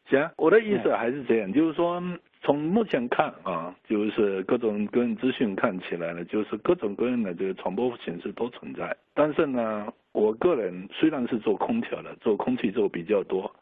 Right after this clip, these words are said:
Speaker 1: 但是个人倾向还是就是唾沫传播、接触传播的话，还是主要的这个传播形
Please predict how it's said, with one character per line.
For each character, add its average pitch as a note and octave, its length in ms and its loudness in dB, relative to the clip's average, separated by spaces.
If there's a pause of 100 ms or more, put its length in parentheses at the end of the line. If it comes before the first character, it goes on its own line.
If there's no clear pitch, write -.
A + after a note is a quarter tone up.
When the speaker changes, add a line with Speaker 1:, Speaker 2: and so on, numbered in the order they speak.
Speaker 1:
但 B2 220 4
是 A#2 140 2
个 D#3+ 180 4
人 A#2+ 220 -2
倾 C3+ 200 2
向 B2 180 0 (140)
还 F#2 220 2
是 F#2+ 220 2
就 F2 220 -2
是 E2+ 220 -4 (140)
唾 - 180 -2
沫 G2 180 0
传 - 160 -12 (120)
播、 E2 280 -8 (240)
接 A2 140 2
触 G#2 160 -6
传 D#2+ 220 -8
播 D#2+ 200 -10
的 E2 60 -12
话， - 300 -10 (140)
还 F2+ 200 2
是 - 140 -4
主 E2 200 -6
要 F2+ 160 -6
的 E2 140 -10
这 - 160 -6
个 D#2 140 -10
传 D#2+ 200 -6
播 E2+ 140 -4
形 - 160 -10